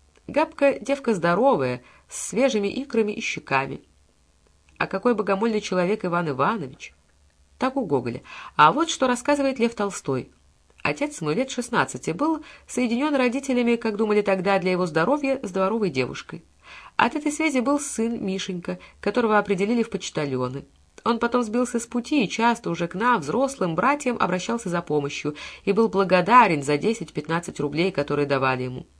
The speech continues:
Сам Пушкин так описывает в «Онегине» времяпрепровождение холостого барина в деревне.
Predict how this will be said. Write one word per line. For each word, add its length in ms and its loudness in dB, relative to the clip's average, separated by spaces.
Сам 240 0
Пушкин 340 -2
так 220 2
описывает 500 0
в 60 0
«Онегине» 580 0
времяпрепровождение 1040 0
холостого 540 0
барина 340 0
в 60 -8
деревне. 460 -4